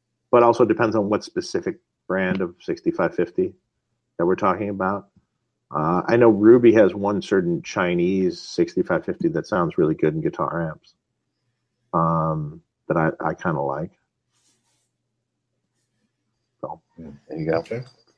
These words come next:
Speaker 2: All right. Um, let's see. Uh, going to add a bu-, this is Jonathan DiCarlo. Going to add a Buxom boost to my pedal board, have a P T twenty, and thinking about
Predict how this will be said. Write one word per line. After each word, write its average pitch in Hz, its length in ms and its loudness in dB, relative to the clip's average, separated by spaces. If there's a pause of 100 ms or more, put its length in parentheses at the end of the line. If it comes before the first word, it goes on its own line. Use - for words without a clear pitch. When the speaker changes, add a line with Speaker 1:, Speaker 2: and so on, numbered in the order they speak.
(260)
Speaker 2:
All 107 80 -6
right. 127 260 -4 (960)
Um, 92 920 2 (1120)
let's 92 160 -4
see. 80 500 -2
Uh, 82 1500 -2 (320)
going 139 240 6
to 139 100 2
add 127 160 6
a 110 60 6
bu-, 92 280 -2
this 113 160 2
is 104 140 0
Jonathan 107 460 2
DiCarlo. 92 520 0
Going 107 240 2
to 113 100 0
add 104 140 2
a 95 60 4
Buxom 104 400 0
boost 98 260 -2
to - 60 -4
my 92 80 0
pedal 117 300 2
board, 107 320 4
have 98 260 2
a 87 80 2
P - 280 -4
T 104 200 -8
twenty, 98 560 -2
and 92 240 -10
thinking 110 240 -4
about 95 240 2